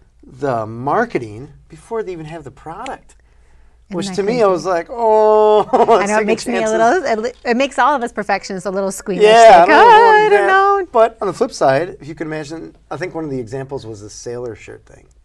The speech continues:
Speaker 2: Okay.
Speaker 1: So imagine, let's you go to the manufacturer and you're like, "I need five thousand sailor shirts." And then you have 'em,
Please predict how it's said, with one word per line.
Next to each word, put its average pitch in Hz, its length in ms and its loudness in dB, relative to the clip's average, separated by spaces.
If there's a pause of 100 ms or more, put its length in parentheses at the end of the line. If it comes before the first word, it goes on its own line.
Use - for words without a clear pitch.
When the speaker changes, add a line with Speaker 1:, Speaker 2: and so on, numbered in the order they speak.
(280)
Speaker 2:
Okay. 320 220 -6 (220)
Speaker 1:
So - 160 -6
imagine, 160 520 -6
let's 180 180 -10
you 151 60 -12
go 147 100 -4
to 143 60 -4
the 139 60 -8
manufacturer 139 640 -10
and 135 100 -10
you're 120 80 -12
like, 117 220 -12
"I 120 80 -12
need 127 400 -8
five 131 240 -6
thousand 127 480 -8
sailor 127 320 -8
shirts." - 440 -18 (560)
And 117 160 -14
then 110 120 -14
you 101 80 -16
have 143 340 -2
'em, 147 320 -10